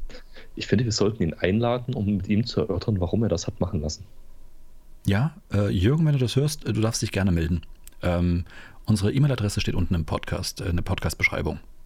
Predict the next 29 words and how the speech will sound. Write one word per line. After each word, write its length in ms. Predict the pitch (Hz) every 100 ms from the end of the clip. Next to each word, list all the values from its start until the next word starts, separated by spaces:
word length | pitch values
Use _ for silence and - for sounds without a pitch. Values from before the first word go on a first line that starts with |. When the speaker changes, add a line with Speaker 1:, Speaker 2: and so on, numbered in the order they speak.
| - - - -
Speaker 1:
Oder 160 | 127 135
ruf 160 | 165
einfach 260 | 113 - 87
an, 200 | 90 95
so 160 | 90 82
wie 100 | 82
immer. 220 | 82 - - - - -
Speaker 2:
Ja, 200 | 87 92 92
kannst 180 | 78
auch 120 | - -
machen. 280 | 76 82 - - - -
Speaker 1:
Ja. 140 | 80 110 - - - - - - - - - - - - -
Speaker 2:
Ich 80 | -
glaube, 160 | 104 82
ich 60 |
habe 100 | -
ihm 120 | 110
nie 140 | 92 135
meine 180 | 147 135
Nummer 240 | 143 147
gegeben. 420 | 92 - 127 107 - -
Du? 240 | 87 143 - - - - - - - - - - - - - - - - - - - - - - - - - -
Speaker 1:
Jetzt, 200 | 110 -
wo 60 | 87
du 100 | 82
sagst, 460 | - 78 - - -
ich 160 | -
auch 200 | - -
nicht. 200 | 92 -